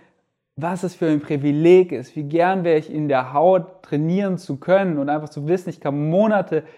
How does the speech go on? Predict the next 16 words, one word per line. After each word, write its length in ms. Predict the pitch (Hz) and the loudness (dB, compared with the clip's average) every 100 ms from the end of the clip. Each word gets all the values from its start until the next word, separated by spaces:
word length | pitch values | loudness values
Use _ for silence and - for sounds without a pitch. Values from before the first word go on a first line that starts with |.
| _ - | _ -2
nicht 280 | 190 202 | -2 -2
trainieren. 340 | - 165 185 170 | -2 -2 0 -2
Ich 160 | 143 | -4
war 140 | 170 170 | -2 -2
dieses 300 | 160 160 - | -2 -6 -4
Jahr 120 | 165 | -2
noch 100 | 165 | -2
nicht 220 | 160 - | -4 -6
einmal 340 | 160 190 185 165 | -4 0 0 0
im 120 | 147 | -4
Gym. 360 | - 175 196 202 - _ _ 131 | 0 0 0 -4 -12 _ _ -10
Seht 320 | 127 151 156 | -2 0 0
es 100 | 147 | -2
als 220 | 131 - | -2 -2
Riesenprivileg 920 | 151 135 120 123 117 117 131 147 - - _ _ _ _ _ | -2 -2 -2 -2 0 4 4 2 -6 -20 _ _ _ _ _
und 460 | 131 123 120 120 | -2 0 -2 -4